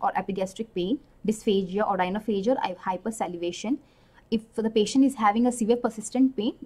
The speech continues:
it, uh, uh, tells us that it can be because of the esophageal perforation or mediastinitis.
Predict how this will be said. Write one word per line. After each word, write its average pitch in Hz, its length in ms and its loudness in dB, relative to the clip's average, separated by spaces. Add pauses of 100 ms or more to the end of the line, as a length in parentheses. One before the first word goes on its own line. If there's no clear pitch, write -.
it, 196 100 -10 (120)
uh, 190 200 0
uh, 180 560 0 (120)
tells 208 280 -2
us 196 160 -6
that 185 200 -2 (140)
it 190 100 -16
can 185 260 -2
be 180 100 -6
because 185 260 -4
of 180 160 -4
the 180 80 -4
esophageal 185 560 -6
perforation 190 640 -4
or 214 80 0
mediastinitis. 180 840 -6